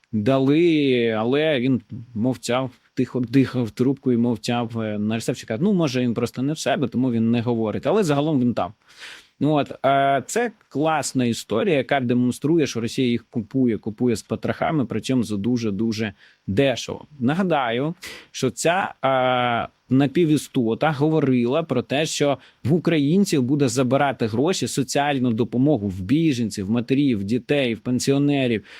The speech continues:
тому що він не дозаробив на Україні. П'ятсот мільйонів йому треба на державу. Але от зараз дозаробив на Росії і зараз сидить в цьому Ханої, ну, от,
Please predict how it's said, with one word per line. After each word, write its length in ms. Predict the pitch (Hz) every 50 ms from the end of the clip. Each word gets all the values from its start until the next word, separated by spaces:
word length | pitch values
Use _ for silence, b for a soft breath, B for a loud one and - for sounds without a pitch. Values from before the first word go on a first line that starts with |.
| B B B
тому 180 | - 127 160 165
що 160 | - 160 131
він 300 | 117 151 156 139 131 135
не 140 | 147 165 156
дозаробив 880 | 143 143 156 131 117 143 147 139 143 131 117 107 135 156 175 175 147 - - _ _ -
на 160 | 113 120 135
Україні. 680 | 143 143 120 - 143 147 147 139 147 147 127 101 90 - - -
П'ятсот 340 | - 117 - - 143 135 -
мільйонів 460 | 139 131 127 127 120 107 104 104 95
йому 200 | 104 101 98 98
треба 340 | 92 110 110 98 90 78 95
на 120 | 98 104
державу. 500 | 101 95 110 104 95 104 95 90 - - - B B B B B B B B B
Але 300 | - 117 135 165 214 247
от 180 | 254 208 190 143
зараз 440 | 117 135 147 165 185 180 143 - - -
дозаробив 840 | 110 104 113 175 185 151 139 160 151 156 139 120 120 151 165 165 151
на 160 | 147 147 151
Росії 720 | 156 147 131 - - 135 139 135 131 131 123 117 113 113
і 20 | 113
зараз 380 | 101 127 139 170 175 147 -
сидить 320 | - 123 110 123 147 143 -
в 60 | -
цьому 300 | - - 139 135 127 117
Ханої, 640 | - - - 127 123 123 135 156 175 185 185 160 - b b b b b b b b b b -
ну, 180 | 139 156 170
от, 160 | 170 160 139